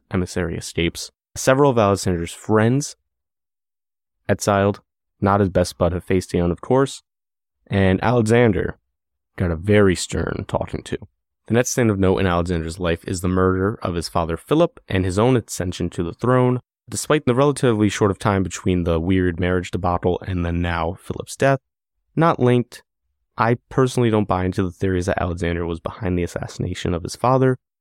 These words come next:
and it's not necessarily super commonly held. Anyway,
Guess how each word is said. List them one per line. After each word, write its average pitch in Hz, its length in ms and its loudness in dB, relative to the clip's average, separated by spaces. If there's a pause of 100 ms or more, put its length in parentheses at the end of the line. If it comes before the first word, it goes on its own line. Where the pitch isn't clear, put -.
(280)
and 104 80 -2
it's - 140 -4
not 160 220 0
necessarily 113 560 0
super 98 240 -2
commonly 104 440 0
held. 113 240 0 (240)
Anyway, 90 440 2